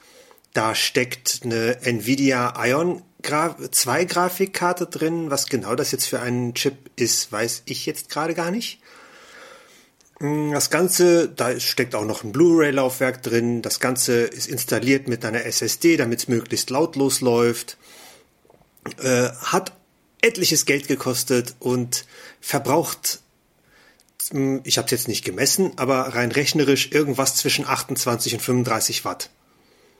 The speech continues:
Ist nicht wenig. Jetzt habe ich im Kodi Community Forum immer mehr Leute gelesen, die sich diese Kiste auch mit einem Raspberry Pi gebaut haben, früher mit dem Raspberry Pi eins.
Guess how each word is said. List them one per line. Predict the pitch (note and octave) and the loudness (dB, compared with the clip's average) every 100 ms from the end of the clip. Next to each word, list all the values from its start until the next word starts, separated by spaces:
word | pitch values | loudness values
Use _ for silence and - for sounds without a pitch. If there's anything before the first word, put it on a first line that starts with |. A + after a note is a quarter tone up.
| _ - _ _ _ _ _ - | _ -20 _ _ _ _ _ -2
Ist | C#3 - - - - | 2 2 2 -2 -2
nicht | A#2 A2+ - - G2+ | 0 0 -2 -6 -2
wenig. | A2 F2 E2 - - - _ _ _ _ _ _ _ _ - - - - - - | 0 -2 -4 -6 -8 -14 _ _ _ _ _ _ _ _ -20 -20 -20 -20 -20 -4
Jetzt | F3 C#3 D#3 | 0 0 2
habe | G3 | 2
ich | A#3 - | 2 2
im | D3 D3 - _ | 0 -2 -8 _
Kodi | - D#3+ F#3 | 4 4 4
Community | - D#3+ D#3 G#3 G3+ | 2 4 6 6 4
Forum | G3 F3+ D#3 D#3 D#3 D3+ - _ _ - _ - | 2 2 4 2 2 -2 -8 _ _ -20 _ -2
immer | F3+ G#3 | 2 4
mehr | E3+ D3 | 4 4
Leute | C3 B2 B2+ | 4 2 0
gelesen, | A#2 A2+ A#2 - A2+ | -4 -2 -2 -4 -6
die | A#2 A2+ A2 G2+ | -6 -6 -8 -8
sich | - A2+ - | -6 -6 -6
diese | A#2+ - | -4 -6
Kiste | - C#3 - C#3 - | -2 -2 0 -2 -2
auch | - | -4
mit | A#2+ A2+ | -4 -4
einem | B2 A2+ | -4 -2
Raspberry | B2+ B2 C3 B2 | -2 0 0 0
Pi | B2 B2+ C#3+ | 0 0 0
gebaut | C3 A#2 F#2+ G2+ | 0 -4 -6 -6
haben, | F#2+ F#2 C#3 | -8 -8 -8
früher | - C3+ | 0 2
mit | B2 A#2+ | 2 0
dem | A2 | -4
Raspberry | A2+ - A2 G#2 | -4 -6 -8 -6
Pi | A2+ | -4
eins. | G#2+ F#2+ D3+ - | -4 -2 -2 -4